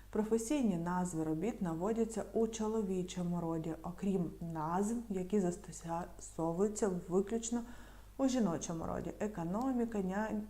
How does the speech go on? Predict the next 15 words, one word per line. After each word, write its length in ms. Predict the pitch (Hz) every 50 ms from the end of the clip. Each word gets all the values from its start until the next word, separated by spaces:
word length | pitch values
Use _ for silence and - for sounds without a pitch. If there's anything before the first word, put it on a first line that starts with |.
| - -
економка, 800 | - 185 185 185 170 160 160 165 180 202 208 214 214 208 214 214
нянька, 560 | 208 190 175 170 165 170 180 196 202 202 202 196
покоївка, 760 | - 196 185 - 165 160 165 175 190 202 214 208 214 185 180
сестра, 320 | 180 175 165 - - 175
господиня, 640 | 180 185 160 160 - - 156 160 180 196 196 208 196
швачка. 640 | 190 - - 175 170 165 160 - - - - - - - - - - - - - - - - - - - -
Так 160 | 220 240 269 - - - - - -
ось, 380 | 156 151 151 - - - - - - - - - - - -
за 220 | 180 160 170 202 262
потребою 920 | 330 330 330 269 226 - - 190 180 175 165 175 170 165 170 165 165 165 165 -
користувача 1080 | - 226 262 277 294 269 277 - - - 233 220 208 202 202 - - - 165 165 170 175 - - - - - - - - - - -
при 220 | - - 294 311
внесенні 840 | 285 214 190 196 180 180 180 185 180 180 - 175 165 165 165 165 160
запису 800 | 165 165 165 180 196 196 190 180 185 - 156 - - - 156 147 - - - -
про 360 | - - - 202 208 208 190